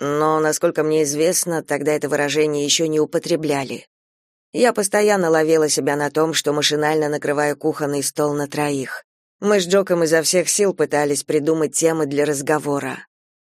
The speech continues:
Как же мне было одиноко. В отсутствие сына, о котором я привыкла заботиться,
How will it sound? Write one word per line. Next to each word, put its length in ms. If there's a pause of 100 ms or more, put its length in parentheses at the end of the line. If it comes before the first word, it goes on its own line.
(280)
Как 220
же 160
мне 180
было 300
одиноко. 800 (400)
В 60
отсутствие 580
сына, 460
о 60
котором 400
я 180
привыкла 480
заботиться, 840